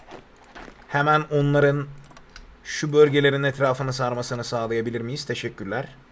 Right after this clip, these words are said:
Onlara bir de şöyle, em,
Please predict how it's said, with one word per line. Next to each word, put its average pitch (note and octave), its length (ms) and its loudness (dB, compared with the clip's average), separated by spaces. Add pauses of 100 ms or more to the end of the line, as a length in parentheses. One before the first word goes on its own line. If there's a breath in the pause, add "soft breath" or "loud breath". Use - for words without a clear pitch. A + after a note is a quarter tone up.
(1900)
Onlara D3+ 360 4
bir D3 80 0
de D3 80 6
şöyle, C#3 500 4 (100)
em, A2+ 640 -6